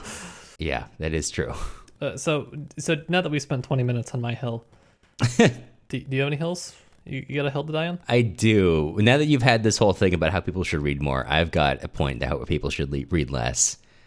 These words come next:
Speaker 1: uh,
Speaker 2: Mm-hmm.
Speaker 1: which is that, and so this is related to something we're gonna be doing on our Discord coming up, or maybe just past, depending on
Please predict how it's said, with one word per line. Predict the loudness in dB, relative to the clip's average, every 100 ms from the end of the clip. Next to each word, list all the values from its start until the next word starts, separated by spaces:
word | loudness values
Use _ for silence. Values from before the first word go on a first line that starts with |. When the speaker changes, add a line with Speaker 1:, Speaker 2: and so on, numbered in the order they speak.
| _ _
Speaker 1:
uh, | -2 0 2 0 -2
Speaker 2:
Mm-hmm. | -4 -2
Speaker 1:
which | -2 -2
is | -4 0
that, | 0 0 -2 -6 _ _ _
and | -2 2 2 2 2
so | 4
this | 4 2
is | 2
related | 4 6 6 4 2
to | 2 4 2 0 -4 -16 -20 -20 -20 -2
something | 2 4
we're | 6
gonna | 6
be | 6
doing | 4 4
on | 4
our |
Discord | 4 2 0 0 2 2 0 -2 -8 -8
coming | 0 2 2
up, | 0 0
or |
maybe | 0 0
just | 0 -2
past, | 0 0 0
depending | -4 -4 -2
on | -4 -6